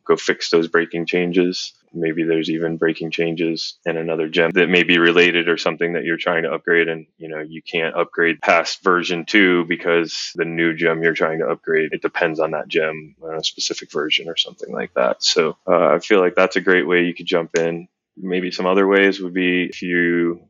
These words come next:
you know, maybe wanna optimize some queries or something like that. Maybe you have Sentry or some other type of software that reports on these things, New Relic, you know, something like that, you could go dive into and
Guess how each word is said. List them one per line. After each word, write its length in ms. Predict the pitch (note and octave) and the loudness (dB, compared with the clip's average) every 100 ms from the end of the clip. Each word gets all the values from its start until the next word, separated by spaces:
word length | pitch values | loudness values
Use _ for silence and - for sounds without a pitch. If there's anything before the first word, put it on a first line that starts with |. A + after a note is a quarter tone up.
| _ | _
you 120 | F2+ | -6
know, 340 | E2+ D#2 D#2 E2 | -4 -2 -4 -8
maybe 220 | E2 D#2 | -10 -8
wanna 220 | D#2+ D#2+ D#2+ | -6 -6 -4
optimize 400 | E2+ F2 F2 E2 | -4 -4 -6 -6
some 120 | F2 | -2
queries 320 | C3 A#2+ A2 | 2 4 2
or 40 | |
something 300 | F#2+ F#2+ F2+ | 0 0 -2
like 160 | F2 F2 | -2 0
that. 300 | A2 A2 F#2+ | 4 4 2
Maybe 220 | F2+ E2+ | -2 -2
you 120 | F2 | -2
have 220 | E2+ E2 D#2+ | 0 0 2
Sentry 800 | F#2+ F2 - F#2 F2+ F2+ F#2 - _ - | 0 2 2 2 4 4 2 -2 _ -12
or 680 | F2+ E2+ F2 E2+ E2 E2 E2 | -4 2 2 4 2 -2 -4
some 200 | - F2 | -4 0
other 160 | E2+ | 0
type 180 | E2 E2+ | 0 -2
of 80 | D#2+ | 0
software 420 | F2+ F2 F#2 F2 | 0 2 2 2
that 160 | F2 E2 _ _ | 2 -2 _ _
reports 500 | E2+ F#2 F2+ G2+ G2+ | -10 -10 0 2 4
on 120 | G#2 G2+ | 4 2
these 200 | G2+ G2+ | 0 2
things, 540 | G#2 G#2 G#2 - - _ _ | 2 0 -4 -14 -14 _ _
New 140 | E2+ E2 | -4 2
Relic, 480 | F2 F2 F2+ - - _ _ | 6 6 4 0 -10 _ _
you 120 | F2 | -12
know, 160 | D#2+ D#2+ _ _ - - - | -12 -14 _ _ -20 -20 -20
something 220 | - - | -14 -10
like 180 | C#2+ D#2 | -10 0
that, 300 | F2 E2+ - | 2 2 0
you 160 | E2 E2 | -6 -10
could 140 | - | -4
go 120 | E2 | -2
dive 340 | D#2 E2+ E2 D#2+ | 2 4 4 2
into 520 | E2 D#2+ F2 E2+ E2+ | -2 -2 0 2 2
and 220 | D#2+ E2 | 2 -4